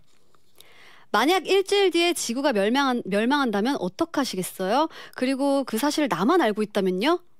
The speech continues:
뭘 하실 건가요? 지구 멸망 사실을 주변에 알리실 건가요? 저라면 아주 가까운 사람들한테만 말할 것 같아요."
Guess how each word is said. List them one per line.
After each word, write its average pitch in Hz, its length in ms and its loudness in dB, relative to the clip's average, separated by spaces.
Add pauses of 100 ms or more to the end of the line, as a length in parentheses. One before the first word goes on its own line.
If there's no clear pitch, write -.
뭘 226 200 0
하실 339 200 0
건가요? 190 600 -2 (260)
지구 262 320 -2
멸망 214 340 0
사실을 277 380 0
주변에 220 340 0
알리실 214 400 0
건가요? 208 540 0 (400)
저라면 277 380 2
아주 185 260 -2
가까운 339 400 0
사람들한테만 294 720 0
말할 180 260 -2
것 240 100 -4
같아요." 180 800 -4